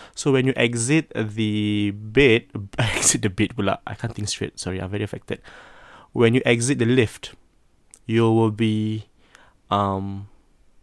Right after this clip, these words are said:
you will find yourself looking at your reflection lah. You know, there is a full-length mirror at every level in front of the, uh, lobby, uh, at, at the lobby lah, in front of the, uh, lift.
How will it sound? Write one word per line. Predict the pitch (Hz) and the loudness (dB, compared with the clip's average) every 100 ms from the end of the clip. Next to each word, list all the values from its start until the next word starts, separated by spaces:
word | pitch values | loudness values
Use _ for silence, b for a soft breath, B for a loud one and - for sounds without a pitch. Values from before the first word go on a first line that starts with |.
| _ _ _ - _ _ _ | _ _ _ -20 _ _ _
you | 113 | 0
will | 113 110 | 2 0
find | - 135 135 | 0 0 2
yourself | 117 - 117 | 0 0 0
looking | 110 110 131 120 | 0 -2 -6 -6
at | 104 | -4
your | 101 | -4
reflection | 98 104 - 117 113 | -4 -4 -4 -4 -2
lah. | 104 | -2
You | 95 | -2
know, | 110 107 | -4 -6
there | 113 110 110 | -2 2 2
is | 104 | 0
a | 107 | -6
full-length | 98 - 120 120 110 - | -8 -2 0 0 -4 -6
mirror | 113 117 | -2 -2
at | 107 | -4
every | 107 107 110 | -4 -4 -4
level | 104 98 98 98 - _ _ _ _ - | -4 -6 -8 -10 -14 _ _ _ _ -12
in | 117 | -8
front | 110 - 117 113 113 | -8 -6 -6 -6 -8
of | - 104 101 - - | -8 -8 -8 -14 -12
the, | 110 107 107 104 104 104 104 | -12 -10 -8 -8 -8 -10 -12
uh, | - 101 | -8 -6
lobby, | 104 104 104 110 110 | -4 -4 -4 -6 -4
uh, | |
at, | 110 110 113 | -2 0 0
at | 113 | 0
the | 117 | 2
lobby | 120 120 | 2 2
lah, | 120 107 | 2 2
in | 101 | 0
front | 110 | -2
of | 107 101 | -4 -4
the, | 104 98 98 | -6 -6 -6
uh, | - 101 98 | -8 -6 -2
lift. | 107 101 - | 0 -2 -4